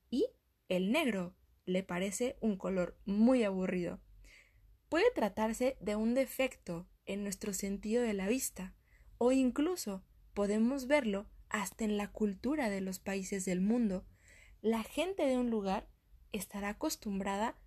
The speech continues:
a una gama de color muy distinta a la de otro. Esa es la subjetividad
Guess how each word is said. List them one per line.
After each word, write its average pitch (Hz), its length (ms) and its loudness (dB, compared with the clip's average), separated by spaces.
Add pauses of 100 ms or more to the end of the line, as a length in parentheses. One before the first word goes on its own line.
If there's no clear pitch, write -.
(140)
a 214 120 -2
una 277 300 2
gama 262 280 -2
de 233 140 -2
color 202 380 -4 (340)
muy 285 340 4
distinta 196 720 -2 (140)
a - 140 -10
la 175 160 -2
de 165 120 -2
otro. 170 360 -6 (760)
Esa 226 500 2 (360)
es 240 260 4
la 269 140 2
subjetividad 196 1000 -2